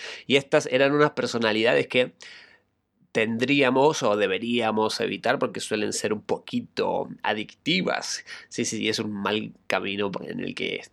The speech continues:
hay que tratar de evitar. Bien, vamos a ver eso y antes que nada, como siempre, queremosactuar punto com barra contactar. Ahí pueden hacerme llegar sus dudas, sus consultas,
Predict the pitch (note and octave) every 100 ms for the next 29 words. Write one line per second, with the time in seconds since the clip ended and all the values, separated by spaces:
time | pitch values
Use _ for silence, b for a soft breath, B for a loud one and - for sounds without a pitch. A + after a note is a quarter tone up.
0 | _ - A2 G#2+ G#2+ G#2+ G#2 G2+ G2 G2+
1 | G2 - B B B B B _ - C3
2 | A2 B2+ D3+ C#3 C3 C#3 E3 F3+ F3 F3
3 | C#3 C#3 D#3 E3 - C#3+ F3+ C3+ B2+ A#2+
4 | - F3 F3+ E3 F3 B2+ C3 D3+ C#3+ A#2+
5 | A#2 C3+ C#3+ C#3+ D3+ D3 B2+ B2 A#2+ D3+
6 | C#3+ - A#2 A#2+ B2 A#2 A2 G#2 F#2 G2+
7 | - D3 D#3+ G#2 A#2 B2 A#2+ A2 - A#2+
8 | A#2+ A2 G#2 A#2 A#2+ A#2 G#2 C#3 D3+ C#3+
9 | B2+ A2+ G2 - D3+ C#3+ C3+